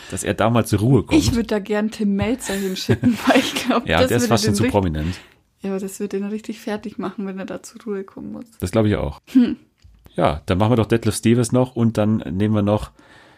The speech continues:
Speaker 1: hier Hubert Feller, weil Matthias bekommen sie nicht, weil der ist schon zu prominent für das Format, hat keinen Bock drauf. Hubert Feller macht noch mit.
Speaker 2: Okay. Mhm.
Speaker 1: Okay. Ja, dann
Speaker 2: Oder
Speaker 1: haben wir's.
Speaker 2: ja, reicht das an Kandidaten? Gibt's irgendwie
Speaker 1: Ja.
Speaker 2: ein Ziel von der Sendung?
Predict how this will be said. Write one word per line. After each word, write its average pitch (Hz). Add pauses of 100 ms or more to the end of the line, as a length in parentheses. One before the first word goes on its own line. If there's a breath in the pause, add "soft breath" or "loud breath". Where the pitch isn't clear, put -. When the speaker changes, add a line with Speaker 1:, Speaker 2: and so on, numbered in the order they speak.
Speaker 1:
hier 104
Hubert 117
Feller, 82
weil 90
Matthias 98
bekommen 131
sie 131
nicht, 147
weil 92
der 101
ist 104
schon 104
zu 113
prominent 110
für 113
das 110
Format, 113 (300 loud breath)
hat 101
keinen 98
Bock 113
drauf. 110
Hubert 123
Feller 98
macht 80
noch 80
mit. 78 (160)
Speaker 2:
Okay. 214 (500)
Mhm. 214
Speaker 1:
Okay. 113 (540)
Ja, 120 (120)
dann -
Speaker 2:
Oder 277
Speaker 1:
haben 269
wir's. 76 (200)
Speaker 2:
ja, 180 (300)
reicht 226
das 214
an 202
Kandidaten? 214
Gibt's 220
irgendwie 233
Speaker 1:
Ja. 220
Speaker 2:
ein -
Ziel 285
von 277
der 269
Sendung? 277